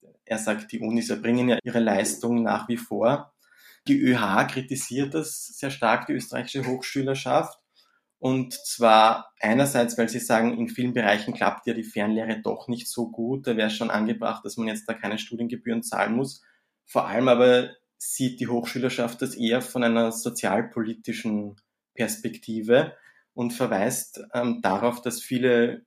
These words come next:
Studierende eben geringfügig beschäftigt waren vor dem Lockdown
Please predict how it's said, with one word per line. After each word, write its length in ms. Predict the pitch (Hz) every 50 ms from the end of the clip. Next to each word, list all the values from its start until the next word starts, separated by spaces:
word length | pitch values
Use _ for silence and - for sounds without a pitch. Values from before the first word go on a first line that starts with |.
| _ -
Studierende 800 | - - 131 - - 120 120 123 123 120 120 117 120 113 110 107
eben 220 | 107 - 107 107
geringfügig 680 | 104 - 117 104 127 156 - - - 135 131 135 139 -
beschäftigt 600 | - 131 - 123 113 113 113 - - 120 - -
waren 300 | 117 110 104 107 113 113
vor 180 | - - 120 113
dem 160 | 113 113 113
Lockdown 800 | 110 110 110 - - - - 113 110 107 110 117 113 113 113